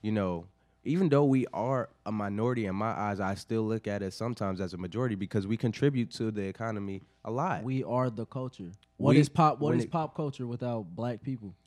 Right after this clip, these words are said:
Speaker 1: I wish we had a better option. For
Speaker 2: What is,
Speaker 1: sure.
Speaker 2: literally, what is,
Speaker 1: For sure.
Speaker 2: what is rock and roll without black people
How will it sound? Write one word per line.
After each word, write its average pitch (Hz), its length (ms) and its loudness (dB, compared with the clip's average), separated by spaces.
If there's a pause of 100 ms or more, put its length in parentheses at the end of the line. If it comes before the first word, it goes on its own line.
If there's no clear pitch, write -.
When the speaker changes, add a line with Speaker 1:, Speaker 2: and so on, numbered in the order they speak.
Speaker 1:
I 95 80 -6
wish 98 240 -2
we 98 100 -4
had 95 140 -4
a 90 60 -6
better 87 320 -6
option. 87 400 -10 (240)
For 120 60 -6
Speaker 2:
What 151 120 6
is, 143 80 6
Speaker 1:
sure. 123 440 0
Speaker 2:
literally, 151 580 2
what 147 220 0
is, 139 280 0 (220)
Speaker 1:
For - 100 -14
sure. 113 260 -4
Speaker 2:
what 156 180 0
is 135 140 -2
rock 139 300 -4
and 135 160 -4
roll 139 220 0
without 104 420 -6
black 101 240 -8
people 87 300 -16